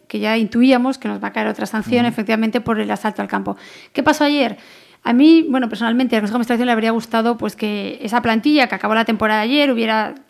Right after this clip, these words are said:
Speaker 1: cerrado la temporada en el centro del campo aplaudiendo a la afición
Speaker 2: Despidiéndose.
Speaker 1: y la afición despidiéndose del equipo. No pudo ser, efectivamente, porque saltaron muchos niños, pero ojo, no sé si te diste cuenta, saltaron muchas familias de los jugadores
Speaker 2: Ujú.
Speaker 1: que no sé si piensan que ya no siguen en Pasarón el año que viene o no,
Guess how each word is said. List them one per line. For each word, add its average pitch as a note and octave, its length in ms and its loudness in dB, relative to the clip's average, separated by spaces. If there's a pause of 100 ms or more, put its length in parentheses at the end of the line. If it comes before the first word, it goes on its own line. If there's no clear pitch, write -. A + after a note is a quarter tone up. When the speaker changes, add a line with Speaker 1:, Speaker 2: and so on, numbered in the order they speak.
Speaker 1:
cerrado A#3+ 400 4
la G#3+ 140 0
temporada G#3+ 360 -4
en A#3 60 -2
el A3+ 40 -8
centro A3 220 -4
del A3 80 -2
campo A3 200 0
aplaudiendo A3 460 -2
a - 20 0
la A3 60 0
afición D4 380 6
Speaker 2:
Despidiéndose. - 340 -4
Speaker 1:
y C4+ 80 -4
la C#4+ 60 6
afición C#4 300 0
despidiéndose C4 440 -2
del B3 80 0
equipo. A3 200 -2 (200)
No C#4 160 2
pudo D4+ 240 4
ser, C#4 120 2
efectivamente, A#3 520 0
porque A3+ 320 -4
saltaron B3+ 480 0
muchos B3 320 -4
niños, C4 240 -2 (280)
pero C4+ 200 6
ojo, G#3+ 240 -2 (420)
no A#3 60 -6
sé C#4 80 2
si B3+ 40 -2
te C4+ 60 2
diste C4 180 0
cuenta, C4 220 0
saltaron C4+ 380 0
muchas D4+ 320 0
familias B3 480 -2
de A#3+ 80 -2
los A#3 140 -4
jugadores A#3 680 -4 (140)
Speaker 2:
Ujú. A2 220 -8
Speaker 1:
que A3 100 -4
no A3+ 80 -4
sé A#3+ 140 -4
si A#3+ 100 -2
piensan A3+ 420 -8
que A3+ 120 -8
ya G#3+ 100 -6
no G#3+ 160 -6
siguen G#3+ 320 -6
en G3+ 80 -8
Pasarón G#3 300 -6
el A#3 80 -2
año A3+ 80 -6
que G#3 80 -4
viene G#3 220 -4
o G#3+ 40 -4
no, A3+ 140 -4